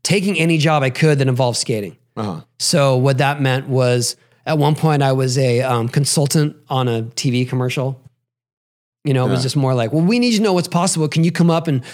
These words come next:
Speaker 1: show us?" And then when the talent gets here, and I was like, "The talent, I could do the talent thing, but okay."
Speaker 2: Yeah.
Speaker 1: You know, 'cause I was old.
Speaker 2: Yeah.
Speaker 1: And, uh, I designed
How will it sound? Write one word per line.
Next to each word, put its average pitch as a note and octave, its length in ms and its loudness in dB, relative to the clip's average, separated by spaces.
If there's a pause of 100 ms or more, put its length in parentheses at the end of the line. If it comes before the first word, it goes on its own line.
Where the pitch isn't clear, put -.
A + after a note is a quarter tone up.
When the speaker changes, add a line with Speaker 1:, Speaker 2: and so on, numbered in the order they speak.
(120)
Speaker 1:
show D3+ 260 2
us?" D3+ 220 2
And D3 100 2
then D3 100 2
when C#3+ 120 2
the C3+ 80 0
talent D#3 400 0
gets C3 200 0
here, B2+ 160 0
and C3 100 0
I B2+ 40 0
was B2 100 -4
like, C3+ 140 -4
"The - 80 -18
talent, F3+ 260 -2
I D3+ 40 -4
could D#3+ 180 -6
do D3 140 -4
the C3+ 100 -6
talent - 500 -8
thing, D3+ 280 -2
but C#3+ 180 0
okay." C#3 320 -2 (300)
Speaker 2:
Yeah. A2+ 80 -2
Speaker 1:
You E3 60 4
know, C#3 100 0
'cause C#3 180 -2
I C#3 80 2
was C#3 160 0
old. C#3+ 340 -2 (220)
Speaker 2:
Yeah. G2 280 -2 (260)
Speaker 1:
And, D3 340 2
uh, C3 580 2
I C3+ 120 0
designed C3+ 720 0